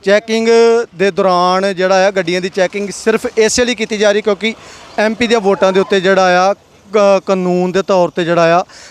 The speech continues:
ਸਹੀ ਤਰੀਕੇ ਦੇ ਨਾਲ ਜਿਹੜਾ ਆ ਕੰਮਕਾਜ, ਅ, ਚੱਲਦੇ ਰਹਿਣ ਤੇ ਕਿਸੇ ਵੀ ਤਰ੍ਹਾਂ ਦੀ ਕੋਈ ਵੀ ਜਿਹੜੀ ਹੈ, ਅ, ਪ੍ਰੋਬਲਮ ਜਾਂ law and order ਜਿਹੜਾ ਆ ਉਹ ਕਾਇਮ ਰਵੇ। ਇਸੇ ਕਰਕੇ ਜਿਹੜਾ ਆ, ਅ, ਇੱਥੇ ਬੜੀ ਹੀ ਮੁਸਤੈਦੀ ਦੇ ਨਾਲ ਜਿਹੜੀ ਹੈ ਚੈਕਿੰਗ ਹੁੰਦੀ ਪਈ ਹੈ। ਤੁਸੀਂ ਦੇਖਦੇ ਪਏ ਹੋ ਤਸਵੀਰਾਂ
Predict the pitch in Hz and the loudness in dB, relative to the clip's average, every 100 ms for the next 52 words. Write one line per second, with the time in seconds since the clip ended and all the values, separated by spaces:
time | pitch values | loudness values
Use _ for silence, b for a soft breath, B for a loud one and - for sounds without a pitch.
0 | B - 196 190 190 180 180 170 170 147 | B -2 0 0 -2 0 -2 0 0 0
1 | 170 170 160 - 175 160 170 165 160 175 | 2 2 0 0 -2 -2 -2 0 0 -2
2 | - - - - 185 185 185 190 175 190 | -8 -20 -20 -4 0 2 2 0 0 0
3 | 190 196 196 202 208 196 202 196 190 196 | 0 -2 -4 -2 -2 0 0 0 0 -2
4 | 190 180 185 175 170 175 180 - - - | 0 0 0 -2 -2 -2 -4 -6 -20 -14
5 | - 180 185 - 190 180 185 190 196 202 | -2 0 0 0 2 4 4 2 0 -6
6 | _ 143 135 175 170 165 175 185 180 175 | _ -10 -4 -2 0 -2 0 -2 -2 -4
7 | 175 185 185 196 185 - 175 180 185 185 | -2 2 2 2 -2 -2 0 0 2 2
8 | 202 226 B B B 196 - 202 190 170 | 2 -2 B B B -2 0 -2 -2 -2
9 | 180 180 180 175 185 - - - 185 190 | -2 0 2 2 0 -2 -18 -6 0 4
10 | 190 202 196 - 208 208 - 143 175 196 | 4 2 -2 -2 0 0 -4 -6 -2 -2
11 | 208 202 196 196 - 170 170 175 175 165 | -4 -4 -4 -4 -2 -2 0 -2 0 0
12 | 156 165 170 185 B B B - 202 190 | -2 0 -2 -2 B B B 0 0 0
13 | 208 208 208 - _ _ - 185 165 165 | -4 -2 -2 -4 _ _ -8 -4 -4 -4
14 | 156 151 185 180 170 170 190 185 165 170 | -4 -2 0 0 0 0 0 -2 -2 0
15 | 170 175 | 0 -2